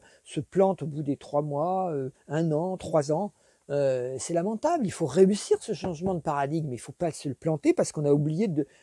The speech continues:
par, par orgueil de jeuniste, on, on va dire, « Ah ouais, mais on va pas demander l'avis à personne, nous, on a les bonnes idées. » Ben voyons, sur Internet.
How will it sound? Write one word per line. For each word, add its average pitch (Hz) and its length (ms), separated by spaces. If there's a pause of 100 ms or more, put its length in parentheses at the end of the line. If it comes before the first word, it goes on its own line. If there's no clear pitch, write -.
(200)
par, 139 220
par 131 200
orgueil 143 440
de 147 140
jeuniste, 151 520 (220)
on, 151 80
on 156 280
va 147 140
dire, « 185 200
Ah 180 120
ouais, 226 120
mais 185 100
on 156 80
va 143 100
pas 190 140
demander 165 220
l'avis 156 220
à - 20
personne, 160 260
nous, 180 80
on 175 160
a 147 80
les 143 120
bonnes 143 200
idées. » 135 380 (240)
Ben 135 100
voyons, 135 400
sur - 240
Internet. 139 500